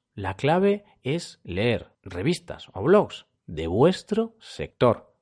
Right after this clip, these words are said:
Si leéis revistas o blogs de vuestro sector, hablarán de temas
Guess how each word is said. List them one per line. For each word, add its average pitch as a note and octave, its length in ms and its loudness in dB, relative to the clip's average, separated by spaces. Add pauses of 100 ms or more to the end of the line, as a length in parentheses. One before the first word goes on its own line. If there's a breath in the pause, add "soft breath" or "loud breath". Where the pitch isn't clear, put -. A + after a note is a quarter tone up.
Si - 320 -6
leéis B2+ 480 0
revistas - 1080 -4
o E2 140 -4
blogs G#2+ 600 2
de E2+ 160 -2
vuestro F#2 480 -2
sector, F3 840 4
hablarán F#2+ 1040 0
de E2 180 -6
temas E3+ 720 -4